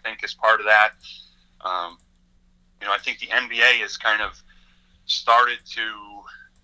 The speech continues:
reach its tentacles into, like, grassroots basketball and cl-, uh, you know, club basketball, and I think you'll see maybe more direct correlation with, you know, between the N B A and, and,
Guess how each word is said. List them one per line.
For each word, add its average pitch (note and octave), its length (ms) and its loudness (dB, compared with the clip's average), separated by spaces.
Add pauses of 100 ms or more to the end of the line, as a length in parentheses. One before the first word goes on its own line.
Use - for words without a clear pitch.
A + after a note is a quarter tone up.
(840)
reach B2 240 -6
its - 380 -6
tentacles G#2+ 560 0
into, G#2 300 -6
like, F#2+ 180 -2
grassroots G#2+ 600 2
basketball F2 600 -6
and F2+ 140 -12
cl-, A2 200 -8
uh, G2 180 -4
you G2 100 -12
know, F#2 160 -8
club G#2+ 220 0
basketball, F2+ 640 -4
and F2 100 -18
I - 60 -20
think A2 240 -8
you'll G2 100 -2
see G#2 460 -4 (680)
maybe G#2 320 -2
more G#2 180 2
direct - 680 2 (320)
correlation G2+ 800 -2
with, G2 120 -10 (720)
you G2+ 60 -12
know, G#2 80 -6
between G#2+ 280 -10
the G2+ 80 -6
N G2+ 160 -4
B G2+ 120 0
A G2+ 300 2
and, G2 80 -4 (760)
and, G2+ 520 -8